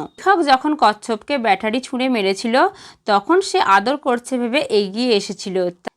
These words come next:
তাই ডিউক হাসতে হাসতে গড়িয়ে পড়েছিল।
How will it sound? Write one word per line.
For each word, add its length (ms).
তাই 260
ডিউক 500
হাসতে 380
হাসতে 340
গড়িয়ে 340
পড়েছিল। 440